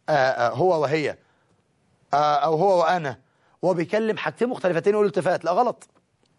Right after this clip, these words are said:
ما ينفعش. الالتفات بيكلم شيء واحد. طب مراعاة النظير، الشيء وما يناسبه ويتصل به، كل شيء واللي يناسبه.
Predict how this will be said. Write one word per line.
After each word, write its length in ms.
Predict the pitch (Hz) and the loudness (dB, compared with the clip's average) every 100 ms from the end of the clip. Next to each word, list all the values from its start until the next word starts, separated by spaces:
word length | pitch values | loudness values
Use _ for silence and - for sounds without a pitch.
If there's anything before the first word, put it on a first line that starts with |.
| _ _ _ _ _ _ - | _ _ _ _ _ _ -4
ما 60 | 151 | -2
ينفعش. 340 | 156 247 196 | 0 0 -2
الالتفات 640 | - 170 160 151 254 285 - _ - | -4 -6 -4 0 2 2 -2 _ -12
بيكلم 380 | 135 127 175 151 | -6 -2 -2 -2
شيء 140 | 139 | -2
واحد. 260 | 123 101 104 - - | -2 -2 -8 -14 -2
طب 140 | 240 254 | 0 2
مراعاة 300 | 269 277 285 | 2 2 0
النظير، 500 | 269 254 233 262 254 - - _ 185 | -2 -2 -2 -4 -4 -10 -20 _ -4
الشيء 460 | 175 - 254 - | -2 0 0 2
وما 220 | 196 233 | 2 2
يناسبه 560 | 208 190 185 - 208 147 _ _ _ _ _ | 0 0 -2 0 0 -2 _ _ _ _ _
ويتصل 460 | 165 170 214 - 156 | 0 0 -2 -2 -6
به، 240 | 143 104 _ _ _ _ _ - - - | -8 -8 _ _ _ _ _ -20 -20 -6
كل 220 | - 294 269 | 0 2 2
شيء 100 | 311 | 2
واللي 160 | 294 | 2
يناسبه. 400 | 277 269 180 190 | 2 0 -2 -6